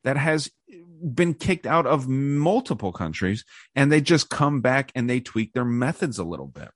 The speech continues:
And this is what I truly, truly believe is going on with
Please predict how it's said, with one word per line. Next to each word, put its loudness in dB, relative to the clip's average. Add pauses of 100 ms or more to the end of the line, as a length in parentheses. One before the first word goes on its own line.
(540)
And 0
this 0
is -2
what 2
I 0
truly, 4
truly 4
believe -2
is -6
going -4
on -4 (520)
with 4